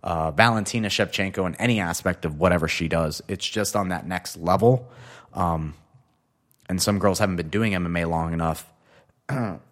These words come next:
have the, the technicality and crispness in their s-, strikes and technique, along with jiu-jitsu and stuff too. Less so in jiu-jitsu because they've been competing in jiu-jitsu for a lot longer.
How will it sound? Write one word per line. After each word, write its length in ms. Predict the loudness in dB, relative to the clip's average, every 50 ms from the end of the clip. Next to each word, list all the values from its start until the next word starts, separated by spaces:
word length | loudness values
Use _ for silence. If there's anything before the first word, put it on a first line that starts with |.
| _ _ _ _ _ -6
have 440 | -4 0 2 2 2 2 0 -2 0
the, 480 | 2 4 4 4 4 2 0 -2 -6 -10 _ _ _ _ _ _ _ _ _ _ _ _ _ _ -4
the 120 | -4 -2
technicality 840 | 0 0 -2 0 0 0 2 4 6 6 6 6 4 4 2 0 0 -2
and 460 | -2 -4 -2 -2 -4 -6 -6 -8 -10 -12 _ _ _ _ _ _ -12
crispness 760 | -6 -2 0 0 0 0 -2 -2 -2 -2 -2 -2 -4 -6 -6 -8 -16 -20 -20 -16 -8 -4
in 140 | -2 0
their 100 | 0 0
s-, 180 | 0 -2 -4 -6 -4
strikes 500 | -2 0 2 4 6 6 4 4 0 -4
and 100 | -4 -2
technique, 520 | -2 -2 -2 0 -2 -2 -2 -4 -6 -12 -20 _ _ _ _ _ _ _ _ _ _ _ _ _ _ _ -6
along 280 | -2 2 2 4 4 4
with 100 | 2 0
jiu-jitsu 380 | -2 -4 -4 -4 -4 -4 -4 -10
and 100 | -8 -6
stuff 240 | -4 -4 -4 -6
too. 260 | -6 -6 -6 -6 -6 -8 -12 _ _ _ 0
Less 180 | 4 4 4 6
so 140 | 4 2 2
in 80 | 2
jiu-jitsu 480 | 0 -2 -4 -4 -4 -4 -4 -4 -4 -4
because 260 | -6 -6 -6 -4 -2
they've 100 | -2 -4
been 100 | -4 -4
competing 320 | -6 -6 -4 -4 -2 -2
in 80 | -4 -4
jiu-jitsu 340 | -4 -4 -4 -4 -6 -6 -8
for 140 | -4 -2 0
a 40 |
lot 220 | 2 2 2 2 2
longer. 400 | 0 0 0 0 -2 -2 -2